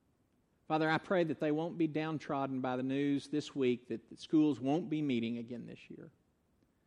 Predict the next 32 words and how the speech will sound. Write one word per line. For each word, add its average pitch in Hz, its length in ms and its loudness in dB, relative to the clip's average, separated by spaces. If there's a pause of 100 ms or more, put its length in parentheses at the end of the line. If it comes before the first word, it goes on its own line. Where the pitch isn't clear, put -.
(340)
but 131 140 -4
they 151 120 6
will 139 140 4
see 190 400 2
the 170 100 2
way 143 300 2
in 131 120 0
which 123 320 -4
they 139 160 -2
can 131 200 -2
use 139 240 0
this 151 180 -2
as 143 140 -4
an 147 80 -6
opportunity 139 720 -8
to - 80 -12 (180)
finish 143 380 -4
well 113 320 -8 (760)
and 113 160 -8
bless 120 300 0
children. 107 400 -8 (1800)
Again, 123 380 2
may 120 160 0
they 123 180 2
be 131 300 2
your 123 580 0 (640)
representatives, 113 840 -4
your 120 140 0
ambassadors 113 920 -6 (680)
in 117 120 -6
that 113 200 -8
situation. - 600 -18